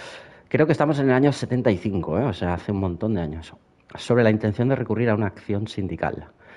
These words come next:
La razón de esta es vuestro incumplimiento a la hora de reuniros con nuestros representantes con la intención de discutir las quejas sobre problemas de seguridad recibidas de nuestros miembros.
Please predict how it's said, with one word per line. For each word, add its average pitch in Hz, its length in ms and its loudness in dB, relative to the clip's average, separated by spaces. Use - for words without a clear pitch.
La 107 80 2
razón 139 640 0
de 139 300 0
esta 131 340 -2
es 123 120 -4
vuestro 123 320 -6
incumplimiento 120 540 0
a 107 40 2
la 104 80 2
hora 101 100 0
de 98 120 0
reuniros 98 380 0
con 90 160 -4
nuestros 98 260 -4
representantes 92 680 -4
con 87 100 -6
la 90 80 -2
intención 87 300 -4
de 101 80 -2
discutir 101 360 -4
las 101 160 -4
quejas 95 280 -8
sobre 101 260 -4
problemas 98 320 -2
de 95 80 -4
seguridad 110 460 -2
recibidas 101 600 -4
de 104 140 -6
nuestros 110 320 -4
miembros. 107 480 -4